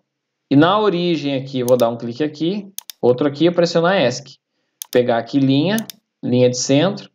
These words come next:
e vou dar aqui, vai ficar tracejado, ó, vai ficar um pontinho laranja ali, um clique aqui,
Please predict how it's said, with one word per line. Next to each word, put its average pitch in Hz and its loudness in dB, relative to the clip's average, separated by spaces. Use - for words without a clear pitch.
e 147 2
vou 147 6
dar 139 4
aqui, 135 -6
vai 127 0
ficar 123 -10
tracejado, 139 -2
ó, - 0
vai 113 0
ficar - -10
um 120 -8
pontinho 120 -6
laranja 117 2
ali, 151 4
um 214 -2
clique 127 -4
aqui, 185 -2